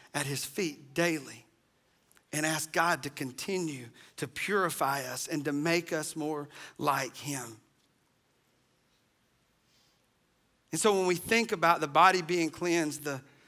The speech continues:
the washing of the feet, what we have to know is that unconfessed sin hinders our fellowship with our Father.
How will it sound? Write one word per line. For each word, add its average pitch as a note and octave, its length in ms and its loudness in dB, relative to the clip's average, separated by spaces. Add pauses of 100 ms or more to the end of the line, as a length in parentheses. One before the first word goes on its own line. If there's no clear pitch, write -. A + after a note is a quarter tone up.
(300)
the D#3 80 0
washing F3+ 520 4
of D#3 120 -2
the D3+ 80 -4
feet, F#3+ 420 -2
what F3 140 -4
we F3+ 80 -2
have E3 180 0
to D3+ 80 -8
know E3+ 380 2
is B2+ 140 -2
that C3+ 160 -6 (100)
unconfessed F#3 880 0
sin B2+ 640 -6 (2250)
hinders F3 500 2
our D3 160 -2
fellowship C#3+ 720 -2
with C#3+ 140 -6
our B2 100 -6
Father. - 460 -8